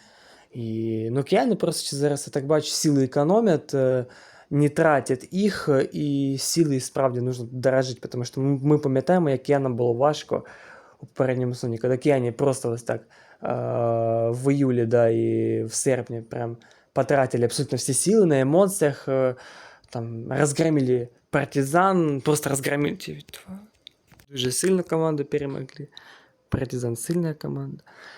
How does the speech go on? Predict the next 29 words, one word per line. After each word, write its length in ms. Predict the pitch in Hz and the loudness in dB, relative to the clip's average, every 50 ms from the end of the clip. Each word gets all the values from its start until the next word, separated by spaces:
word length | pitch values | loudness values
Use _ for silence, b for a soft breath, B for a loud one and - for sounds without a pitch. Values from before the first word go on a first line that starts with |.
| B B B | B B B
Я 80 | - 151 | -4 -2
прям 260 | 151 - 170 165 160 | 0 2 2 2 2
бачу, 200 | 185 208 190 - | 2 0 -2 -4
що 220 | - - 143 135 | -2 -2 0 0
з 80 | 127 123 | 0 -2
Динамо 340 | 131 131 151 156 147 131 123 | 0 0 0 2 2 0 -2
Київ 340 | - - 139 131 120 131 | -2 0 0 0 2 0
ці 120 | 117 - 117 | 0 -2 -2
сили 340 | 117 - - 131 123 120 117 | -2 0 0 2 2 2 2
економить. 640 | 117 - 127 123 117 113 - - - - - - _ B B B B B B B B B B B B B B B B B B B B B B B _ _ _ _ - | 0 0 -2 -2 -2 -2 -4 -6 -8 -8 -10 -14 _ B B B B B B B B B B B B B B B B B B B B B B B _ _ _ _ -2
Ну, 140 | - 214 220 | 0 2 2
завтра 280 | 208 277 285 285 - - | 2 2 0 0 -2 0
кияни 360 | - 220 220 220 220 214 208 | 4 4 4 4 4 4 4
налаштовуються 600 | 202 202 208 208 - - 196 170 160 151 - 165 | 4 4 2 2 0 0 2 2 2 4 4 4
на 80 | 165 | 2
перемогу, 400 | 165 165 185 190 214 247 262 220 | 4 4 4 4 4 4 6 6
але 120 | 196 190 190 | 6 6 8
думаю, 240 | 185 214 202 196 185 | 6 6 6 6 6
що 160 | - - 202 | 6 4 4
і 60 | 196 | 4
Рух 240 | 196 190 190 180 - | 6 4 2 2 2
також. 440 | - 180 170 - 185 165 139 - - | -2 -2 0 4 4 4 4 2 0
Команда, 360 | - 175 185 208 208 180 156 | 0 0 0 2 2 4 2
я 60 | 147 | 2
ж 80 | 131 131 | 2 2
говорю, 200 | 143 139 139 135 | 2 2 4 2
амбіціозна 800 | 131 127 127 127 123 - 143 135 127 120 117 117 113 113 113 113 | 2 2 0 0 2 2 2 2 2 2 2 0 2 2 0 0
Рух. 320 | - - - 123 - - | 0 -2 -2 -2 -2 -4
І 640 | 135 - - 151 139 135 135 131 131 131 131 127 123 | -2 0 2 4 4 6 6 6 6 6 4 4 2